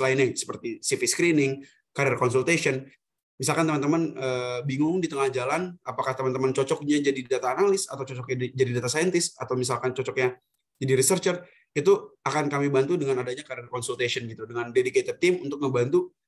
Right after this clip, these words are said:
teman-teman akhirnya bisa mencapai goals dari, eh, karir teman-teman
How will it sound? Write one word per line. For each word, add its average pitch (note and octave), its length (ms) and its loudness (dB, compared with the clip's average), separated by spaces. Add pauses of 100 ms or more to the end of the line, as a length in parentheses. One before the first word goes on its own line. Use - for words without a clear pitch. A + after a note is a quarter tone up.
teman-teman D3 480 2
akhirnya D3+ 320 0
bisa E3 160 0
mencapai D3 560 -2 (400)
goals D3+ 480 2
dari, B2+ 480 -2 (320)
eh, A#2+ 320 -2
karir A#2+ 320 -2
teman-teman A2 480 -6